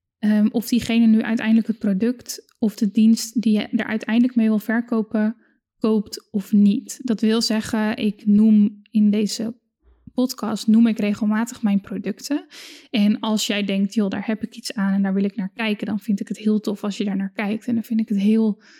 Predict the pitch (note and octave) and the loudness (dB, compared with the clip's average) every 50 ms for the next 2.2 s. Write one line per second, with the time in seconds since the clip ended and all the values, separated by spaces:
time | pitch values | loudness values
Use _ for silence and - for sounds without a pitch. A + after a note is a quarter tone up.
0 | _ _ _ _ - A3+ G#3 G#3 G#3+ A3+ A3+ G#3+ G3+ - G3+ - - - G#3+ G3+ | _ _ _ _ 2 4 4 4 4 4 2 0 -2 -2 -4 -6 -4 -4 -4 -4
1 | G#3 G3+ - G#3+ G#3 G#3 G3+ G3 G3 G3 G3+ _ - - G3 G3 G#3 G#3+ A#3+ B3+ | -4 -2 2 2 4 6 6 4 4 2 -2 _ -2 0 2 2 2 2 0 -2
2 | - C#3+ F4 F#4+ | -4 -8 -10 -10